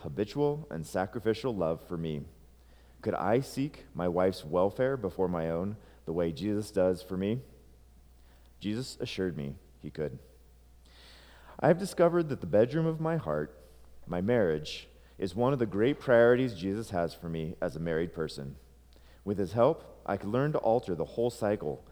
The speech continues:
and pattern of love between us. I love her. She overflows with love for me. We flourish.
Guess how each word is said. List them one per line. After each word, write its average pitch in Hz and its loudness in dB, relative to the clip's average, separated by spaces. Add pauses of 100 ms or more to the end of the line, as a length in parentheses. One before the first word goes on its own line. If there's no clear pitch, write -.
and 90 -8
pattern 110 2
of 87 -2
love 92 4
between 87 -6
us. - -10 (1040)
I 139 -2
love 147 4
her. 73 -6 (960)
She - 0
overflows 147 4
with 80 -6
love 101 2
for 98 -10
me. 98 -4 (960)
We 107 0 (200)
flourish. - -2